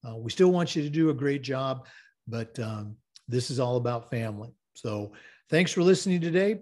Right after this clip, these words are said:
Sorry, it's just a short episode, but hopefully the topic is important and hopefully it'll find some, uh, meaning for you. Put that family first. Uh, tomorrow, we'll have another great interview on the Educational A D podcast.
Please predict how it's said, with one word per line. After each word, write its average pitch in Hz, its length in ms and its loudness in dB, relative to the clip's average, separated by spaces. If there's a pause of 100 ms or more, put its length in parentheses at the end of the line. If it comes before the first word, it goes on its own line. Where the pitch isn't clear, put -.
Sorry, 165 300 0
it's - 180 -6
just - 340 -6
a 131 280 0
short 175 500 0
episode, 165 840 0
but 120 240 -4 (240)
hopefully 156 380 2
the 135 100 -2
topic 135 460 -2
is 120 60 -6
important 135 500 -2
and 113 400 -10
hopefully 131 340 -6
it'll 117 160 -2
find 120 320 -4
some, 113 280 -8 (420)
uh, 117 140 -6
meaning 120 420 -2
for - 160 -8
you. 113 340 -2 (380)
Put 151 140 -2
that 170 180 2
family 165 320 2
first. 190 480 0 (420)
Uh, 123 300 -6
tomorrow, 160 800 0
we'll 120 160 -4
have 120 180 0
another 127 300 -2
great 143 340 2
interview 156 720 2
on 120 100 -4
the 117 160 -2
Educational 131 540 -4
A 143 80 0
D 139 120 -2
podcast. 147 680 0